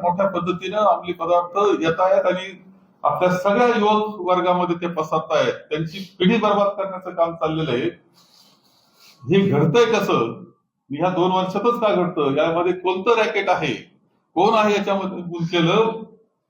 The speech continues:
निव्वळ ते अंमली पदार्थ विकणारे धरून चालणार नाही, त्याच्या मुळाशी गेलं पाहिजे.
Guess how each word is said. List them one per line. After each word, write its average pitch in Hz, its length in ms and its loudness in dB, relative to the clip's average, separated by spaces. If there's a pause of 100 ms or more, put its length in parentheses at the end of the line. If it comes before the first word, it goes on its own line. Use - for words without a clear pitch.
निव्वळ 175 340 2
ते 185 60 -2
अंमली 175 220 2
पदार्थ 175 540 -2
विकणारे 180 480 -2
धरून 160 320 0
चालणार 160 440 2
नाही, 202 200 -10
त्याच्या 175 280 -2
मुळाशी 190 500 0
गेलं 214 240 0
पाहिजे. 196 580 -2